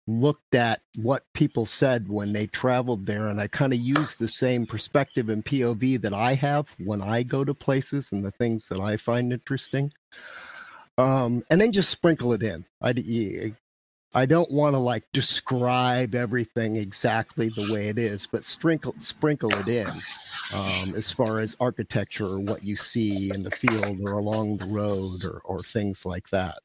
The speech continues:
Um, I found those kinds of things to be, to be super helpful.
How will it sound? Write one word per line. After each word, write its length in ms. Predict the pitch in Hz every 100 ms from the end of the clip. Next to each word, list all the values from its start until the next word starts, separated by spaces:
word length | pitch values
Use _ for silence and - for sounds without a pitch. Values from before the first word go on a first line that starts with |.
| _
Um, 400 | 92 95 90 98 - _ - - - - - - - _ _
I 80 | 110
found 320 | 110 131 113
those 220 | 110 113 -
kinds 320 | 117 98 95
of 80 | 90
things 320 | 101 92 -
to 100 | 95
be, 240 | 95 90 - -
to 80 |
be 160 | 104 101
super 420 | - 123 117 98
helpful. 460 | 95 92 - 90